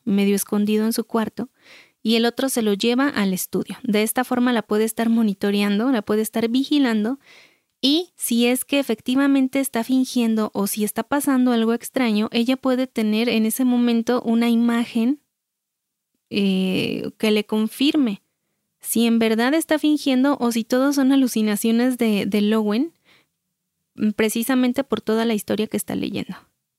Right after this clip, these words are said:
Y así pasa sus días, pasan, pasan sus horas, hasta que de pronto efectivamente algo sucede en ese monitor.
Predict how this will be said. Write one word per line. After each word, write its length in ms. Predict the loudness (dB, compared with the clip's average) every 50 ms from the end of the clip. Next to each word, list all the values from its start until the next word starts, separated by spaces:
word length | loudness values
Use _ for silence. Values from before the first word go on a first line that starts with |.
| _ _
Y 180 | _ 0 2 2
así 240 | 2 2 0 0 0
pasa 400 | 0 0 0 0 0 0 -2 0
sus 200 | 0 0 0 0
días, 360 | 0 0 2 2 0 -2 -2
pasan, 400 | -2 -2 -2 -2 -2 -2 -4 -4 -6 -6 _
pasan 320 | -4 -4 -2 0 -2 0
sus 220 | 0 0 0 0 0
horas, 380 | 0 0 0 0 -2 -4 -4 -4
hasta 260 | -4 -4 -2 -2 -4
que 120 | -2 0 0
de 100 | 0 -2
pronto 420 | -2 -2 -2 -2 -2 -2 -2 -2
efectivamente 840 | -2 -4 -4 -6 -6 -2 0 2 2 4 4 4 2 2 0 0 0
algo 260 | 0 0 0 -2 -2
sucede 420 | -2 -4 -4 -4 -2 -2 -2 -2 -2
en 100 | -2 -4
ese 160 | -4 -4 -4
monitor. 440 | -4 -4 -4 -6 -8 -10 -16 -18